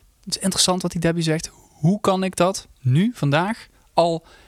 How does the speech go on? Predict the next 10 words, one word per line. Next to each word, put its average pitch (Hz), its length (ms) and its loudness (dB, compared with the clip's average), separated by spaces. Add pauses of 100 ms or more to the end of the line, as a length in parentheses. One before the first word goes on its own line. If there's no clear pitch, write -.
(160)
in 170 80 -2
de 147 60 0
praktijk 202 320 0
brengen, 117 260 0
die, 120 200 -2
dat 127 140 -8
overzicht 143 380 -2
in 143 100 -6
die 131 80 -2
complexiteit?" - 840 -6